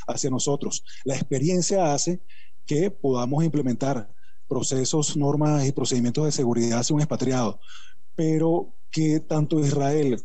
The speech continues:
como Estados Unidos lo divulguen hacia Latinoamérica se ha vuelto un tanto complicado precisamente por ese tema de, de compartimentación de, de información,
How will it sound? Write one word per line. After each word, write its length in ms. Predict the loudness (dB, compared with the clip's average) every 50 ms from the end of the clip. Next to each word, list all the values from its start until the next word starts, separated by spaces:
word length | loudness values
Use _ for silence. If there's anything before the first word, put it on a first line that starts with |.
| -6 -2
como 300 | 0 0 2 2 2 2
Estados 360 | 0 0 2 2 2 2 2
Unidos 380 | 2 2 4 4 4 2 2 2
lo 140 | 2 2 4
divulguen 500 | 2 4 4 2 2 2 2 0 0 -2 0
hacia 280 | -2 0 0 0 0
Latinoamérica 800 | 0 0 0 0 0 0 2 2 0 0 0 0 -2 -2 -2 -4 -6 -6
se 220 | -4 -2 0 0
ha 20 |
vuelto 320 | 2 2 2 2 2 2 0
un 80 | 0
tanto 500 | 2 2 0 2 2 2 2 4 2 2 0
complicado 640 | 0 0 0 0 0 0 0 0 0 0 0 -2 -2
precisamente 580 | -2 -2 -2 -2 0 0 0 2 2 0 -2 -2 -4 -8 -8 -6 -6 -6 -4
por 100 | -2 -2
ese 140 | -2 0 0
tema 340 | 0 0 2 2 2 2 2
de, 420 | 2 2 2 2 2 0 -2 -4 -6 -6 -6 -8 -6 -4
de 180 | -4 -2 -2 -2
compartimentación 880 | -2 -2 -2 -2 -2 -4 -2 0 -2 0 0 -2 -2 0 2 2 2
de, 260 | 2 4 4 2 2
de 80 | 2 2
información, 680 | 0 0 0 0 0 0 0 0 2 2 2 2 0